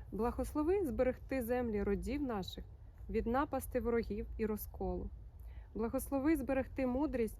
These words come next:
і сили, щоб здолати і вигнати віроломних чужеродців з земель наших. Благослови скинути з очей родів слов'яно-арійських пелену морока,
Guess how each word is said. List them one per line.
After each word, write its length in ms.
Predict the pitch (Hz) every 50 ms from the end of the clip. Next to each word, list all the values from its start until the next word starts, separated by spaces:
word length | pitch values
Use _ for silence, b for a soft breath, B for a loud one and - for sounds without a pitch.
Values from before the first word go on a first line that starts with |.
| - -
і 100 | - 233
сили, 440 | 220 - - - 269 269 262 226 208
щоб 260 | 208 - - 214 190
здолати 640 | 202 196 202 233 247 254 262 277 269 - - 202 -
і 80 | - 226
вигнати 640 | 190 226 269 262 269 240 233 208 - - 202 196 -
віроломних 640 | 190 208 220 220 220 233 277 320 320 294 269 - -
чужеродців 800 | - - 220 208 214 226 220 220 214 202 - - - - 180 175
з 40 | 185
земель 380 | 185 208 208 214 214 208 196
наших. 440 | 185 175 175 175 185 - - - - - - - - B B B B B B B
Благослови 580 | 190 208 233 226 277 - - 302 294 320 370
скинути 580 | 349 - - - 269 277 285 277 277 - - 254
з 120 | 220 - -
очей 400 | - 233 226 - - 269 269 269
родів 360 | 247 240 208 190 220 254 285 262 - - - - - - - 208 190 - -
слов'яно-арійських 1080 | 226 202 202 208 240 269 277 262 - - 214 208 214 220 214 226 - - - - - - B B B B B B -
пелену 380 | - 302 311 320 311 311 320
морока, 600 | 302 277 269 240 214 190 180 175 - - 185 180